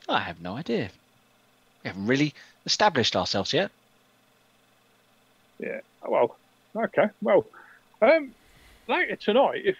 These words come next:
Speaker 2: if you want, we're, we're holding a bit of a birthday, uh, do, uh, a celebration,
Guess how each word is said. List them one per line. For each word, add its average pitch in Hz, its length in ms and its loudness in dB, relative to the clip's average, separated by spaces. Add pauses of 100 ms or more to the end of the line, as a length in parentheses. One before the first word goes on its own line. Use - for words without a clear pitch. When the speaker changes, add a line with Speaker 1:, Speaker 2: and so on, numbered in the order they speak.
(100)
Speaker 2:
if - 240 -6
you 170 140 -4
want, 190 200 0
we're, 208 260 4
we're 220 240 4
holding 208 400 2 (460)
a 147 80 4
bit 202 220 2
of 147 100 -2
a 139 80 2
birthday, 139 680 2 (180)
uh, 131 320 0 (340)
do, 123 320 4 (420)
uh, 117 420 6 (560)
a 127 100 -2
celebration, 135 880 0